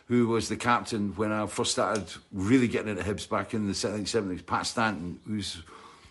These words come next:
a friend and somebody I've got a great deal of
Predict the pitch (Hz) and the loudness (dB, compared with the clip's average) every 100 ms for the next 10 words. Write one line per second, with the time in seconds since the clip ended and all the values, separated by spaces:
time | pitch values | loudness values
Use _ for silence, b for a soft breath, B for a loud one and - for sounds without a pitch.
0 | _ 95 - 123 113 110 - - 101 101 | _ -6 2 4 4 2 -2 -6 -2 -2
1 | 90 123 104 101 92 101 92 87 - 92 | 0 0 0 2 0 0 -2 -4 -4 0
2 | 110 110 98 110 104 90 87 85 | 0 0 -2 0 0 0 -2 -6